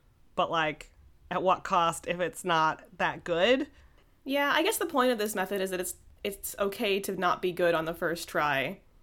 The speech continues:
Speaker 1: That's a hard pill for, like, a type A Capricorn person like me to swallow. <laughs> Uh, what surprised you about the challenge?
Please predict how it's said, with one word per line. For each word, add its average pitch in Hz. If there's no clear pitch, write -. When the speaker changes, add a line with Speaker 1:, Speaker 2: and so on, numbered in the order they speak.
Speaker 1:
That's 214
a 226
hard 220
pill 202
for, 170
like, 165
a 160
type 175
A 165
Capricorn 170
person 160
like 156
me 170
to 165
swallow. 214
<laughs> 427
Uh, 214
what 233
surprised 262
you 220
about 190
the 185
challenge? 156